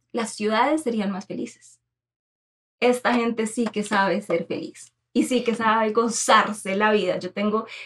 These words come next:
y acá podría quedarme hablando treinta horas, pero tengo unas experiencias de haber dicho, "Wow, ¿cuál es este poder de estar conectado con la vida, con el fuego?". Ellos, por ejemplo, algo que yo entendí es que, pues, en el A D N también está ahí la esclavitud, ¿no? Unas historias de esclavitud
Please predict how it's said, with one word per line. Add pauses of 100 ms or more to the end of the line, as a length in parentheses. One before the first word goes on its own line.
y
acá
podría
quedarme
hablando
treinta
horas,
pero
tengo
unas
experiencias
de
haber
dicho, (840)
"Wow, (460)
¿cuál
es
este
poder
de
estar
conectado
con
la
vida,
con
el
fuego?". (340)
Ellos,
por
ejemplo,
algo
que
yo
entendí
es
que,
pues,
en
el
A
D
N
también
está
ahí
la
esclavitud,
¿no?
Unas
historias
de
esclavitud